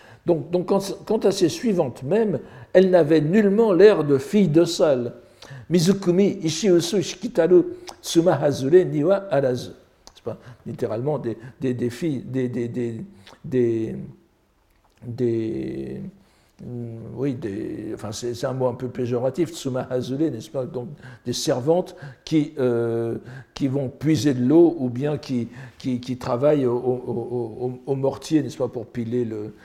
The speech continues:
pour piler le, les, les, les mochi, et cetera. Donc, tout était donc propice à une rencontre de qualité. Il y a un autre détail qui nous arrête. Elle montait avec majesté,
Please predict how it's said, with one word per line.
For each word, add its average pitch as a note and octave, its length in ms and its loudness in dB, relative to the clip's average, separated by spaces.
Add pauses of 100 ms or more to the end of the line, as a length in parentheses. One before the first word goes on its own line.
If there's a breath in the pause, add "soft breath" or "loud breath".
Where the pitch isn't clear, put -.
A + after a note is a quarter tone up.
(200 loud breath)
pour A#2 140 -6
piler A#2 360 -4
le, G#2+ 220 -8
les, G#2 460 -10 (180)
les, - 100 -12
les A#2+ 140 -12
mochi, A#2 380 -10
et A2 80 -8
cetera. G#2+ 400 -14 (800 loud breath)
Donc, D#3+ 340 -6 (400 soft breath)
tout C#4 260 4
était D#3 220 6
donc D3 260 -2
propice G3 720 -2
à C#3 80 -4
une C3 160 -6
rencontre C#3 520 -6
de A#2+ 120 -4
qualité. C3 600 -2 (840 loud breath)
Il F#3 80 2
y G#3+ 60 10
a A3+ 40 6
un A#3+ 60 2
autre A#3+ 240 2
détail F3 340 4
qui D#3 140 -6
nous B2 220 -4
arrête. - 360 -10 (320 soft breath)
Elle E3+ 160 2
montait A3 380 4
avec C#3 340 2
majesté, D3 800 2